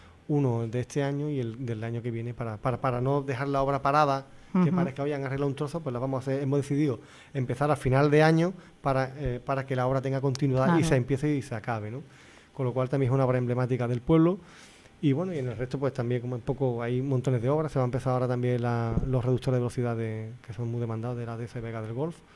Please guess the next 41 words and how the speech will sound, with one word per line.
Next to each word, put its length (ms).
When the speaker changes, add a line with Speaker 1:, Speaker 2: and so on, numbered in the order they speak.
Speaker 1:
Han 100
tardado 220
un 60
poco 220
porque, 360
aunque 200
había 160
varias 280
pe-, 200
había 200
peticiones 400
de 60
Conde 220
de 60
Revertera, 480
se 100
ha 40
aprovechado 420
también 340
para 220
todo 180
lo 100
que 180
es 40
la, 400
la 140
periferia 440
de 80
la 80
barriada, 520
también 280
Speaker 2:
Ujú. 100
Speaker 1:
poner 180
reductores 400
de 80
velocidad 400
prácticamente 400
en 80
todas 220
las 80
calles. 380